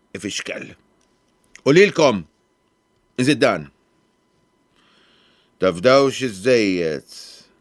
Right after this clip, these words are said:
u la l-Maltin edewwa, u la mill-qbija li jgħidu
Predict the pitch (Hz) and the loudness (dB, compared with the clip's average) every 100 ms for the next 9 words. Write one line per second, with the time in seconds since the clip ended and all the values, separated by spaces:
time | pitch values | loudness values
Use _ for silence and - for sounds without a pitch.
0 | _ _ _ - 98 117 113 107 110 110 | _ _ _ -4 2 2 2 -4 -4 -2
1 | 107 104 101 104 120 117 117 117 110 - | -2 -2 -2 0 0 0 -2 -2 -4 -12
2 | _ _ _ _ _ _ - 104 113 117 | _ _ _ _ _ _ -4 0 2 2
3 | 113 - 107 98 87 71 69 _ _ _ | -2 -4 -4 -4 -2 -4 -8 _ _ _
4 | _ _ _ _ _ - 95 104 104 104 | _ _ _ _ _ -4 0 2 2 0
5 | 95 95 | -2 -4